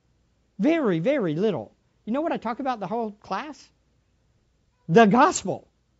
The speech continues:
I've renamed the class the gospel class. All I do is talk about Jesus. If you understand the gospel, then you will then what?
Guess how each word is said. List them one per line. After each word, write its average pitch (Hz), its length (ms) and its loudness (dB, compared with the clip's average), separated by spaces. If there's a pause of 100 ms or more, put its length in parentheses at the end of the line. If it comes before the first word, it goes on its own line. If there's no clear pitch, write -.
(1000)
I've 196 120 2
renamed 311 380 2
the 294 60 0
class 349 360 0
the 247 200 6
gospel 339 460 4
class. 220 440 0 (1080)
All 320 160 6
I 392 60 8
do 415 140 8
is 392 100 4
talk 427 120 8
about 440 200 10
Jesus. 403 600 8 (720)
If 233 100 -2
you 320 120 4
understand 415 440 6
the 392 60 4
gospel, 403 400 6
then 403 220 2
you 415 160 10
will 403 160 8
then 403 200 4
what? 440 480 4